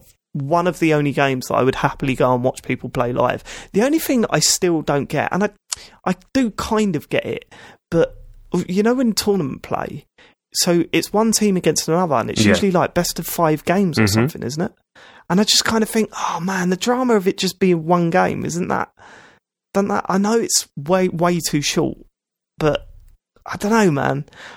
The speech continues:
Speaker 1: I like the hi-, whole idea of, like, it's like, no, this is it. This
Speaker 2: Yeah, mate, but
Speaker 1: one
Speaker 2: you can't,
Speaker 1: game
Speaker 2: like,
Speaker 1: decides it.
Speaker 2: travel from, you, like, America all the way to
Speaker 1: <laughs> No.
Speaker 2: Germany and get knocked out 'cause you have one shit game. <laughs>
Speaker 1: <laughs> Yeah,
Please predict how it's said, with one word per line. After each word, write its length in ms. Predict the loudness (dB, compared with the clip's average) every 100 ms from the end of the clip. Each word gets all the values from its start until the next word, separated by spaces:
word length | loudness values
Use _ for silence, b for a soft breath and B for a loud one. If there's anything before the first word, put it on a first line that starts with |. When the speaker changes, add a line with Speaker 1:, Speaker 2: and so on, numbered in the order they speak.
| B -6
Speaker 1:
I 40 |
like 200 | -2 -2
the 60 | -2
hi-, 240 | -2 0
whole 320 | -2 0 0 0
idea 320 | 0 0 -2
of, 80 | 0
like, 160 | -4 -4
it's 140 | -4
like, 100 | -4
no, 160 | -2 -2
this 320 | -2 -4 -2
is 160 | -6 -6 -2
it. 360 | -2 -2 -6 0
This 160 | 2 2
Speaker 2:
Yeah, 40 |
mate, 180 | 2 2
but 60 | 2
Speaker 1:
one 80 | 2
Speaker 2:
you 120 | 2
can't, 260 | 2 2 2
Speaker 1:
game 40 |
Speaker 2:
like, 120 | 2 0
Speaker 1:
decides 220 | 0 0
it. 40 |
Speaker 2:
travel 320 | 0 2 0
from, 440 | 0 -2 -2 -4 -8 -16 _ _
you, 200 | -4 -4 -2
like, 240 | -2 0
America 560 | 0 2 2 2 2 2
all 180 | 2 4
the 60 |
way 120 | 4 2
to 120 | 2
Speaker 1:
<laughs> 0 |
No. 100 | 4
Speaker 2:
Germany 400 | 4 4 4 4
and 100 | 2
get 180 | 0 0
knocked 220 | 2 2 4
out 140 | 4 4
'cause 160 | 4
you 60 | 4
have 120 | 2
one 220 | 0 0
shit 260 | 0 0 2
game. 220 | 2 2 -2
<laughs> 0 | 2 2 4
Speaker 1:
<laughs> 400 | 2 4 2 4
Yeah, 200 | 2